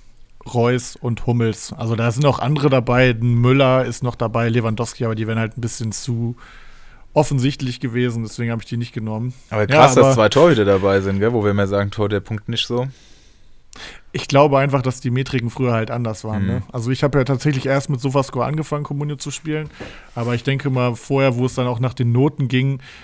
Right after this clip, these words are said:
Speaker 1: ein Neuer hatte wahrscheinlich dann immer so den Bonus. Außerdem erinnere ich an die, äh, Saisons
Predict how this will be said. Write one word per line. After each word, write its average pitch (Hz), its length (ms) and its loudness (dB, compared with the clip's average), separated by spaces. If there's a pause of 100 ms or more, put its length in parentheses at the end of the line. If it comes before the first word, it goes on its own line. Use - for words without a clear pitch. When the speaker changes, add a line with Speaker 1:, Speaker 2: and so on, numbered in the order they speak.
(140)
Speaker 1:
ein 120 200 2
Neuer 127 340 4
hatte 127 200 0
wahrscheinlich 123 360 -2
dann 120 100 -2
immer 127 220 0
so 113 80 -4
den 110 180 -4
Bonus. 117 460 -4
Außerdem 135 560 2
erinnere 135 320 2
ich - 120 -4
an 131 140 0
die, 123 240 -2
äh, 117 320 -2
Saisons 123 540 -2